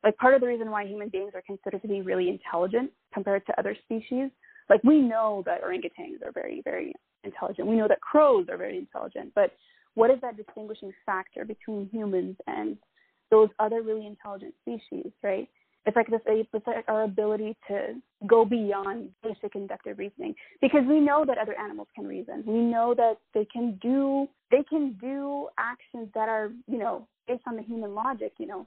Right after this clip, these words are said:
it's rational. They do have some sort of rationality. But do, do orangutans ask about God?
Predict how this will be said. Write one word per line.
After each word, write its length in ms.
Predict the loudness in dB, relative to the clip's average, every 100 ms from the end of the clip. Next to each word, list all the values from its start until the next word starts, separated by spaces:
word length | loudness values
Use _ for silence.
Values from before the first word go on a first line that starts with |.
| _
it's 120 | -14 -6
rational. 480 | -6 -6 -8 -12 4
They 100 | 4
do 180 | 4 -4
have 140 | -6 -10 -12
some 120 | -10
sort 140 | -8
of 80 | -8
rationality. 720 | -8 -10 -6 -4 -2 -4 -6 _
But 300 | 4 4 4 0 -4 2
do, 280 | 2 2 0
do 180 | 2 6
orangutans 840 | 6 4 0 -4 -10 -8 -6 -8 -12 _ -4
ask 280 | -2 -4 -6 -6
about 420 | 0 2 2 0 -6 _
God? 300 | -6 -4 -4